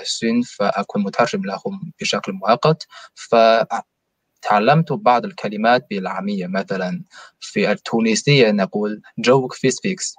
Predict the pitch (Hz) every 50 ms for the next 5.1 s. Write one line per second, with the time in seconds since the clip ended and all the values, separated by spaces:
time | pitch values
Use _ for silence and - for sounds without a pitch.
0 | _ - 101 104 101 98 104 104 101 95 98 95 92 92 92 92 92 92 95 -
1 | - - - 101 101 98 101 95 90 - - - 110 107 98 95 90 - - _
2 | _ _ _ _ _ _ _ _ - - 95 90 87 87 82 80 90 87 98 -
3 | - - - 98 87 - 98 95 - - 101 98 98 98 95 98 95 98 98 -
4 | 95 92 - - 98 95 101 104 104 - - 95 98 95 90 92 95 95 92 92
5 | 92 87